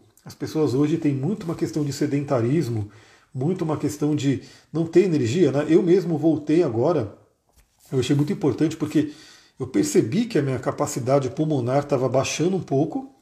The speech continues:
porque eu tava só na academia, né, musculação, essas coisas todas,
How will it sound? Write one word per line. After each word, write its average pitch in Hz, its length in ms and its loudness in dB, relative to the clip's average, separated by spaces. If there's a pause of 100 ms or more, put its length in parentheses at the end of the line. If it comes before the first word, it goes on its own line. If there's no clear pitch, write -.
(140)
porque - 140 -10
eu 147 60 0
tava 139 180 2
só 160 160 0
na 170 60 0
academia, 139 640 2
né, 139 80 0
musculação, 143 640 -2
essas 131 160 -8
coisas 147 280 -4
todas, 180 320 -2